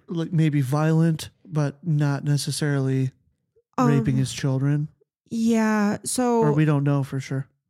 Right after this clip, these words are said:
Speaker 2: he did start to suspect that he might, might have been raping his children, but he, he had never had any
Speaker 1: Proof?
Speaker 2: proof. I don't know why he didn't try to do anything. Maybe he was afraid of, I, I don't know.
Speaker 1: It's his
Speaker 2: Um,
Speaker 1: brother.
Speaker 2: Yeah.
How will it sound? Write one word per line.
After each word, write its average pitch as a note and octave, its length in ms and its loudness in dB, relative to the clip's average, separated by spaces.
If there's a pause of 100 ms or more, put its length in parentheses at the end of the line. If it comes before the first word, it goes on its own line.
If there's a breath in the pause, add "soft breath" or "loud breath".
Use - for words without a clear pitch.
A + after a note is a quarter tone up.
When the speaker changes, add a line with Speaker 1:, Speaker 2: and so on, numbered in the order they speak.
(400)
Speaker 2:
he B3+ 300 -2
did B3+ 320 -2
start G#3 320 -4
to G3+ 100 -4
suspect - 720 -8
that F#3 280 -4
he G3+ 200 -4
might, F#3 360 -2 (200)
might G3 260 -4
have F#3 180 -4
been F#3 140 -6
raping F3+ 340 -8
his F#3 180 -4
children, F#3 380 -6
but F#3+ 120 -4
he, G3 320 -4
he F#3+ 120 -4
had G#3+ 120 0
never F#3 240 -4
had G3 240 -4
any F3+ 460 -6 (460)
Speaker 1:
Proof? - 400 -4 (760)
Speaker 2:
proof. - 480 -2 (560)
I A3 120 0
don't A3+ 160 0
know A3 80 -2
why G#3+ 320 -4
he F#3 140 -4
didn't F#3 220 -8
try G3+ 160 -4
to F#3+ 160 -2 (420)
do F3 160 -2
anything. G#3 360 -6
Maybe F#3 220 -2
he F3+ 140 -4
was F3+ 160 -4
afraid F3+ 300 -6
of, G3 100 -8 (100)
I, G3+ 200 -2
I G3 140 -2
don't G#3 160 -4
know. F3+ 120 -4
Speaker 1:
It's F#3 100 -8 (180)
his A3+ 80 2
Speaker 2:
Um, G3+ 160 0
Speaker 1:
brother. D3+ 320 -4 (480)
Speaker 2:
Yeah. G3+ 300 -6